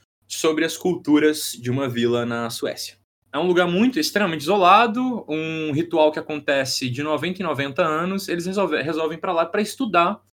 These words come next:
como que esse povo, esse, esses suecos, fazem esse, esse, esse ritual aí a cada noventa anos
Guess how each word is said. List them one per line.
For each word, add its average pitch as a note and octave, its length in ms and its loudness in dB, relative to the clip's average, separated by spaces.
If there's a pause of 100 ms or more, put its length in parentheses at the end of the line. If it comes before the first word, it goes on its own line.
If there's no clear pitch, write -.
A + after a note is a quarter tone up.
(240)
como G3+ 200 -2
que - 120 -6
esse - 240 -4
povo, D#3+ 500 2
esse, A#2+ 220 -4 (320)
esses A2 680 -6
suecos, D3+ 760 -4
fazem D3+ 440 -2
esse, D3 240 -6 (120)
esse, B2 400 -10
esse A#2+ 200 -10
ritual A#2+ 420 -2
aí A2 260 -4 (320)
a A2 80 -6
cada B2+ 240 -2
noventa C#3 340 -2
anos C#3+ 580 -4